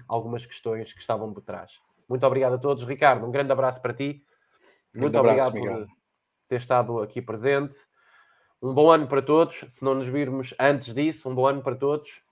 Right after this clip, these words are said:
Speaker 1: E já sabem, até à próxima. Fiquem todos com Deus. E bom jogo para o Sporting. O que é que eu hei de dizer? Sei lá, bom jogo para o
Speaker 2: <laughs>
Speaker 1: Sporting. <laughs> Gente,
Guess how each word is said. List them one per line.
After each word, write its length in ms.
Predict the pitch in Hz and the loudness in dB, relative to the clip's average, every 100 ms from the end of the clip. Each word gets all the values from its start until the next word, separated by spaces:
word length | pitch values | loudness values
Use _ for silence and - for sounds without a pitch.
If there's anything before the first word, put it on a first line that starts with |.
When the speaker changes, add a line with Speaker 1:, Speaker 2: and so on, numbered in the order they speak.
| _ _ | _ _
Speaker 1:
E 440 | 120 135 139 107 90 _ _ _ _ _ _ | -8 -6 -6 -6 -10 _ _ _ _ _ _
já 100 | 131 | -4
sabem, 320 | 127 101 92 - _ _ _ | -4 -8 -10 -20 _ _ _
até 100 | - | -8
à 80 | 104 | -6
próxima. 580 | 123 123 127 127 127 123 _ _ | 0 0 0 -6 -10 -12 _ _
Fiquem 200 | _ 127 | _ -6
todos 240 | 120 113 - | -6 -8 -10
com 140 | 95 | -10
Deus. 440 | 101 123 131 131 - _ _ _ _ _ _ - | -4 -2 -2 -6 -16 _ _ _ _ _ _ 2
E 80 | 240 | 8
bom 140 | 240 | 10
jogo 260 | 196 233 233 | 12 10 10
para 100 | 254 | 6
o 20 | |
Sporting. 560 | 254 - 254 262 269 | 6 8 10 10 6
O 120 | 311 202 | -2 2
que 100 | 233 | 2
é 60 | |
que 60 | 220 | 8
eu 100 | 240 | 8
hei 80 | 233 | 8
de 60 | |
dizer? 340 | 226 285 320 202 | 4 -2 -2 0
Sei 160 | 233 | 2
lá, 320 | 226 214 196 | 6 6 6
bom 220 | 175 196 196 | 4 4 4
jogo 240 | 208 196 | 4 4
para 120 | 233 | 2
o 40 | 208 | 0
Speaker 2:
<laughs> 0 | |
Speaker 1:
Sporting. 560 | - 220 220 220 202 185 - - - | -2 0 2 2 -4 -6 -14 -14 -2
<laughs> 1900 | 185 190 - - - - 127 - - - - - - _ - - - - - | -2 -2 -2 0 -2 -4 -4 -6 -12 -20 -20 -20 -20 _ -20 -20 -16 -16 0
Gente, 340 | 151 165 - | 4 4 2